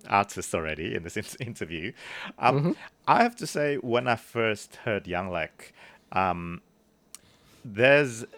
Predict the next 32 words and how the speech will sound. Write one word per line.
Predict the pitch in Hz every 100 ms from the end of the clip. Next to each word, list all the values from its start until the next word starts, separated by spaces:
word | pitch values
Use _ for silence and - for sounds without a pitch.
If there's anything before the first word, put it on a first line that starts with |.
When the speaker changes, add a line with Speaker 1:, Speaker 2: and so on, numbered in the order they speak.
| -
Speaker 1:
I, | 117 117 117 - 123 -
uh, | -
to | - 101
be | 104
honest, | 95 90 -
I | 101
had | 87 85
this | 85 -
deep | 101 92 - _ - - - - - _
dislike | - 170 - 85 80 - - -
<laughs> | -
to, | 190 - - 508 - - - 220 349 - 202
to | - 139
what | 123 110
he |
was | 104 - 349
trying | 113 110
to | 104 320
do. | - 160 147 123 - - - - - - 269 269 123
But | 156 160 -
can | - 196 262
you |
explain | 220 - - 151 151 143
to | -
me, | 120 104 85
can | 139 143
you |
explain | 185 202 156 156
to | 139
me | 131 127
why, | 104 98 107 120 120 120 120
uh, | 123 113